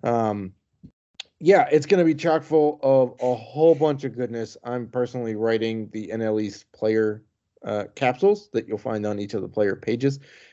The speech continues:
and soon to come M L B player cards. When you click on their name, it'll pop up. Um, I've also written a couple of league strategy pieces already, plus,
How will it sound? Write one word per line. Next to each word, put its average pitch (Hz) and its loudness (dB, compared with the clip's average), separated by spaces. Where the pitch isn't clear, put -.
and 101 -4
soon 113 -4
to 110 2
come 113 0
M 113 -2
L 107 2
B 101 -4
player 101 0
cards. 113 -2
When 101 -8
you 95 -10
click - -6
on 98 -4
their 92 -4
name, 107 -2
it'll 135 -2
pop - -6
up. - -4
Um, 127 2
I've 120 2
also 123 0
written 120 -6
a 110 -2
couple 120 -2
of 107 2
league 113 -4
strategy 113 -2
pieces 110 -6
already, 117 2
plus, 131 0